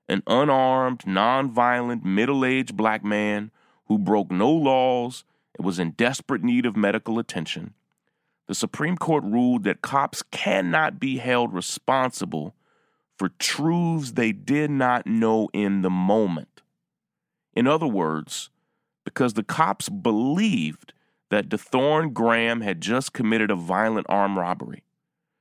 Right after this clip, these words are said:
because another cop believed that he was drunk and lying to them, even though those things were completely false, because cops believed them,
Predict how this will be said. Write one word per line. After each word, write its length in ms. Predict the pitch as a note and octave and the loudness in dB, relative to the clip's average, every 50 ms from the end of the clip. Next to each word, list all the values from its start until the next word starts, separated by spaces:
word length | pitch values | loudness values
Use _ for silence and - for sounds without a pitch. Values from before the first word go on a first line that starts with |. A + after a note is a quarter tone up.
| _ _ _ _ | _ _ _ _
because 280 | - - D#3 D3+ C3+ | -4 0 0 2 2
another 260 | D#3 C#3+ D3 D#3+ F3+ | 4 2 2 2 0
cop 300 | F3 - B2+ A#2 A2 G2+ | -2 0 2 2 2 2
believed 440 | G#2 A#2 A2+ A2+ A#2 A#2+ B2 A#2+ G#2 | 0 0 0 2 2 2 2 2 2
that 120 | A#2+ A2+ - | 0 -2 0
he 140 | - B2 | 0 0
was 220 | B2 A#2+ B2 G#2 G2 | 2 2 0 -2 -4
drunk 480 | G2 - G#2+ B2+ C3+ B2+ F#2+ - - _ | -6 -2 0 2 2 0 -2 -8 -6 _
and 200 | G#2 G#2 G2 F#2 | -2 0 0 2
lying 400 | G2+ G2+ A2 B2+ C3+ B2 G#2 F#2+ | 2 2 2 2 2 0 -2 -4
to 120 | - - F#2 | -6 -8 -8
them, 240 | - D#2 C2 C2 - _ _ _ _ _ _ _ _ _ _ _ _ _ | -6 -8 -10 -10 -16 _ _ _ _ _ _ _ _ _ _ _ _ _
even 220 | C#3+ D3 C#3 C3+ | 2 4 4 4
though 120 | C3 D3+ | 4 4
those 220 | D3+ D3 D#3 D3+ - | 4 2 0 0 0
things 240 | - D3+ D#3 D3+ C#3 | -2 0 0 0 0
were 120 | D3 D3 | -2 -2
completely 640 | - - C3 B2 - - D#3 F#3 A3 - F#3+ G3 | 0 0 -2 0 0 0 0 0 0 0 -2 -2
false, 800 | G3 - - - - F3 E3+ - - - - - - - - - _ _ _ _ _ _ _ _ _ _ _ _ | -2 -4 -4 0 2 2 4 4 0 0 -4 -10 -12 -14 -14 -16 _ _ _ _ _ _ _ _ _ _ _ _
because 380 | - - - - - E3+ F#3 F3 | -8 -6 -4 0 0 0 0 -2
cops 400 | - - F3+ F3 - - - - | -2 0 2 2 2 0 -4 -10
believed 760 | C#3 B2 D3 C#3 C#3 C#3 D3+ F3+ G#3 A3 A3+ G3+ F3 - - | -2 0 0 2 2 0 0 0 2 0 0 -2 -2 -6 -4
them, 300 | F#2+ F2+ D2+ F2 A#2+ | -2 -2 -2 -2 -6